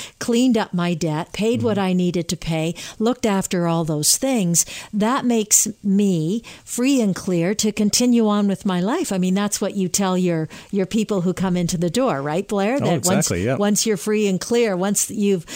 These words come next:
Speaker 1: you've fulfilled all your promises and requirements for this thing, that that's that. And I get
Speaker 2: Mm-hmm.
Speaker 1: to, I get to move on at that point.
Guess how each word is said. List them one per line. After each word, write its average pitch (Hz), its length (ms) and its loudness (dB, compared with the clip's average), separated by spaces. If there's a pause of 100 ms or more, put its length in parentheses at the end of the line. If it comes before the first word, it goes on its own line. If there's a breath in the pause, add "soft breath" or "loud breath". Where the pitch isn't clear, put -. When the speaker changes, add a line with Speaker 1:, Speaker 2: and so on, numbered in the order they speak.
(140 loud breath)
Speaker 1:
you've 208 220 2
fulfilled 190 720 -2
all 185 320 0
your 170 380 0 (260 loud breath)
promises 190 720 0
and 170 140 0
requirements 175 760 0
for 180 140 -2
this 156 260 0
thing, 151 320 -2 (300 loud breath)
that 196 240 0
that's 170 360 0
that. 208 480 -2
And 180 120 2
I 185 140 0
get 120 180 0
Speaker 2:
Mm-hmm. 170 240 -2
Speaker 1:
to, - 160 -10
I 190 140 0
get 180 220 0
to 170 100 -2
move 160 260 2
on 202 260 2
at 160 120 -4
that 139 200 -6
point. 123 420 -8